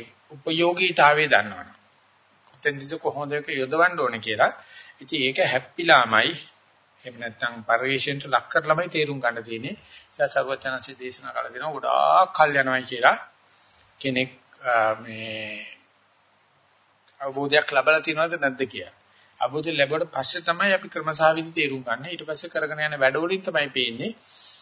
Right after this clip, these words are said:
අපි ආපහු වරද පැටලවා ගන්න තැනකටද මේ යොමු කරවලා තියෙන්නේ නැත්නම් ලිහින තැනකටද කියලා. ඒ නිසා මේ අදහස හරි කියලා හිතාන ක්‍රියාවත් කරලා බලන්න. ඒකෙන් තමන්ට, අ, පහසු තැනකට, තිබුණට වැඩිය, අ, විශ්‍රාම තැනකට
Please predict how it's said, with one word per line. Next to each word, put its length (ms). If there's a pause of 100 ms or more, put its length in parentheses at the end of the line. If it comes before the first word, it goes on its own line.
(120)
අපි 260
ආපහු 460 (640)
වරද 280 (120)
පැටලවා 380
ගන්න 220
තැනකටද 440
මේ 180
යොමු 220
කරවලා 360
තියෙන්නේ 320
නැත්නම් 260
ලිහින 260
තැනකටද 440
කියලා. 220
ඒ 60
නිසා 180
මේ 160
අදහස 400
හරි 240
කියලා 260
හිතාන 300 (500)
ක්‍රියාවත් 540
කරලා 240
බලන්න. 300
ඒකෙන් 280
තමන්ට, 340 (720)
අ, 120 (340)
පහසු 360
තැනකට, 420 (480)
තිබුණට 380
වැඩිය, 400 (500)
අ, 120 (400)
විශ්‍රාම 520
තැනකට 440